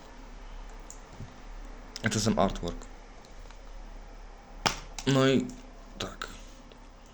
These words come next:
Co tu dostajemy? <clears throat> Tego to, to nie jest ważne. Znaczy, tu jeszcze napisane tutaj wyżej, to jest cztery K, nie?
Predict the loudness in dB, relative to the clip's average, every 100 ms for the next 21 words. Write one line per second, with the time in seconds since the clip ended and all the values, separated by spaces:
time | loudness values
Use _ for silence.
0 | -12 -14 -20 2 4 8 8 8 6 2
1 | 2 0 -4 -8 -16 -20 -20 -20 -20 -20
2 | -16 -14 -14 -14 -14 -14 -14 -18 -20 -2
3 | -2 0 2 4 4 0 -4 -10 -16 -20
4 | -20 -20 -20 -20 -16 -8 -4 -2 -2 -4
5 | -8 -12 -20 -20 -20 -20 -20 -18 -18 -18
6 | -20 -10 -2 0 0 0 0 2 0 -2
7 | -6 -14 -12 -14 -16 -18 -16 -16 -10 0
8 | 6 8 8 6 2 0 2 2 0 -4
9 | -12 -10 -10 -2 2 2 0 -2 -2 2
10 | 6 4 4 -4 -6